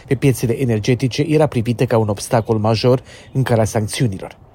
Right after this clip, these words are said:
Limitarea prețului la care Moscova poate vinde pare să ajute la soluționarea acestei dileme. Există de acum semne că Rusia are probleme financiare.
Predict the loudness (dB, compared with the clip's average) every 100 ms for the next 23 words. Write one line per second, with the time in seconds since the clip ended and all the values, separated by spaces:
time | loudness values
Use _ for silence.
0 | -4 0 2 4 2 4 4 2 0 -4
1 | -4 -6 -2 0 0 0 0 -2 -2 -2
2 | -2 -2 -2 -2 0 0 2 2 2 0
3 | -2 0 0 0 -2 -4 -10 0 0 2
4 | 0 0 2 2 2 -2 -4 -4 -4 0
5 | 0 0 -4 -16 -20 -2 0 2 2 2
6 | 0 -2 0 0 -2 -8 -6 2 4 4
7 | 4 2 2 2 2 4 2 0 -2 -2
8 | -2 0 0 2 4 4